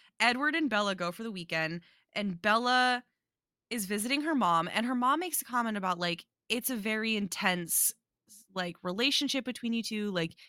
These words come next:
he moves, you move. It's like magnets. He watches you like he would do anything to protect you. It's just very intense.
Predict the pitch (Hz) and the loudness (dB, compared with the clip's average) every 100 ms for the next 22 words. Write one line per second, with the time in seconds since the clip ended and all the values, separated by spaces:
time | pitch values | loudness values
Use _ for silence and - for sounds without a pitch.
0 | _ - 247 233 226 196 170 180 190 180 | _ -6 0 2 2 0 0 0 2 2
1 | 180 170 170 - 151 170 190 202 180 190 | 2 0 -2 -4 -4 -2 0 0 0 -2
2 | 175 - 170 160 - 170 160 160 156 151 | -2 -6 2 2 2 -6 -6 -8 -8 -8
3 | - 151 147 143 143 147 151 156 - 165 | -12 -12 -8 -4 -4 -4 -6 -10 -12 -2
4 | 233 240 - 226 220 214 208 - _ _ | -2 -2 -2 0 2 0 -4 -16 _ _
5 | - 170 165 - 151 151 147 147 - 226 | -4 -2 -2 0 0 0 0 -2 4 6
6 | 208 208 - - | 6 4 2 2